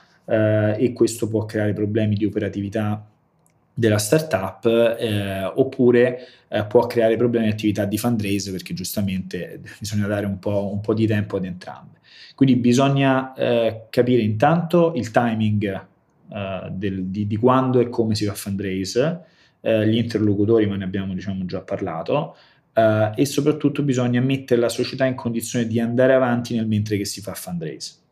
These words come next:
Soprattutto perché più risultati si portano della startup durante il periodo di fundraise, più si dimostra che la startup sta in qualche modo andando bene.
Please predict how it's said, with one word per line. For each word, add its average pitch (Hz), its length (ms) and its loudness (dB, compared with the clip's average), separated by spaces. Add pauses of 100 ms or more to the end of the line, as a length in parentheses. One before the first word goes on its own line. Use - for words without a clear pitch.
(220)
Soprattutto 120 540 2
perché 107 320 2
più - 180 2
risultati 120 600 4
si 107 140 -4
portano 110 440 2
della 104 160 -4
startup - 540 0
durante 120 420 0
il 107 80 -2
periodo 113 260 2
di 110 120 0
fundraise, 110 500 2
più 113 120 -2
si - 160 -4
dimostra 110 540 -2
che 95 100 -4
la 92 100 -6
startup 107 560 -6
sta 92 200 -8
in 87 60 -10
qualche 98 300 -10
modo 87 420 -6
andando 87 440 -10
bene. 147 220 -20